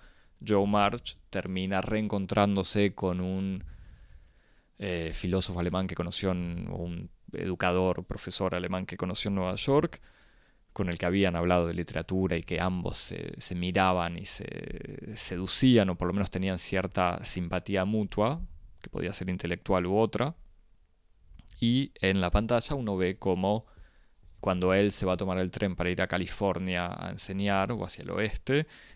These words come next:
ella corre bajo la lluvia, él lo llama y le dice, "Casémonos, seamos felices". Creo que ella incluso le propone casamiento, le dice que se quede. Se besan y él se queda y son felices.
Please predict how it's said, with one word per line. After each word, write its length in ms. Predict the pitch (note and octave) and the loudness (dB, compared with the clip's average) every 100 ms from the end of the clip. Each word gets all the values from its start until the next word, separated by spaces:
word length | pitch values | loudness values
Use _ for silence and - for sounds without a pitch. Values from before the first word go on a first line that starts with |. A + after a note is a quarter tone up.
| - | -8
ella 320 | G2 - F#2 | -2 -2 0
corre 260 | G2+ F#2+ G2 | 2 2 2
bajo 260 | F#2 G2 | 0 -2
la 100 | F#2 | -4
lluvia, 440 | F2 G2+ F#2+ G#2 G2+ | -2 -2 0 2 0
él 80 | |
lo 100 | F2+ | -2
llama 640 | E2 - F#2+ G2 G2 G2+ G2+ | -6 0 0 2 2 2 0
y 60 | |
le 180 | F#2 F#2+ | -2 -6
dice, 280 | F#2 G#2 G2 | -8 -8 -10
"Casémonos, 680 | F#2+ - F#2+ F2+ F#2+ F#2+ G2 | -8 -8 -8 -6 -2 0 0
seamos 300 | - F#2+ G2 | -2 -4 -2
felices". 640 | - A#2+ A#2 - C3+ - - | -2 0 0 0 -4 -4 -6
Creo 180 | A2 G#2+ | -4 0
que 80 | |
ella 220 | G#2+ - - | 0 0 -10
incluso 260 | - - | -10 -12
le 120 | - | -12
propone 480 | - G2 G2 F#2 F2+ - - - _ _ | -8 -6 -4 -4 -6 -10 -20 -20 _ _
casamiento, 640 | - F#2+ F#2 F#2+ F#2 F2 F#2 | -12 -8 -4 -2 -2 -2 -6
le 100 | F2+ | -6
dice 180 | F#2+ - | -8 -10
que 80 | |
se 120 | G2 G#2 | -10 -4
quede. 380 | A#2 A2 C#3 - _ _ _ _ _ - - | 0 0 -2 -6 _ _ _ _ _ -20 -10
Se 180 | - | 2
besan 600 | G#2+ G#2 G2 - A#2 C3+ G2+ | 6 6 4 2 2 0 -4
y 100 | F#2 | -2
él 100 | F#2 | -2
se 140 | - | -2
queda 200 | F#2 G2+ | 0 2
y 60 | A#2 | 0
son 140 | F2+ | -2
felices. 560 | - - - - - | -10 -14 -12 -14 -14